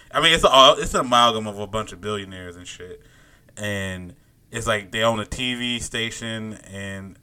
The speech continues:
well, it's basically a media conglomerate, and it's, like, all the, the, like, people in the family trying to figure out who's gonna run the business. But it, it just kinda shows you, like, it's just like The Big Short, there's, like, comedy in there, seriousness,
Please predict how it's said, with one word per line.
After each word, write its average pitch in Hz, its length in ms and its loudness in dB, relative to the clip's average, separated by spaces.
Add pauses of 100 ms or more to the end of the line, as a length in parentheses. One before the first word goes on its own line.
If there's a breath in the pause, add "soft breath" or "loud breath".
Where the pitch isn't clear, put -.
well, 113 320 -4
it's 147 240 -4
basically 220 280 2
a 113 80 -4
media 113 300 -2
conglomerate, 101 640 -6 (360 soft breath)
and 107 140 -10
it's, 104 140 -10
like, 95 280 -4 (380)
all 110 180 -2
the, 107 140 -4 (180)
the, 98 180 -12
like, 92 220 -12
people 107 280 -8
in 101 120 -8
the 95 100 -12
family 101 340 -8
trying 101 300 -6
to 95 200 -12 (300 soft breath)
figure 113 260 -4
out 107 120 2
who's 113 120 -6
gonna 101 220 -4
run 104 160 -2
the 101 60 -6
business. 95 440 -8
But 101 160 -8
it, 101 200 -10
it 113 60 -8
just 120 340 -6
kinda 113 240 0
shows 113 360 -8
you, 104 260 -12 (340 soft breath)
like, 117 120 0
it's 127 300 -2
just 190 140 2
like 147 140 2
The 123 60 -6
Big 117 180 -4
Short, 113 180 -4
there's, 107 100 -6
like, 101 160 -4
comedy 156 460 4
in 147 100 -4
there, 143 220 -4
seriousness, 139 800 -8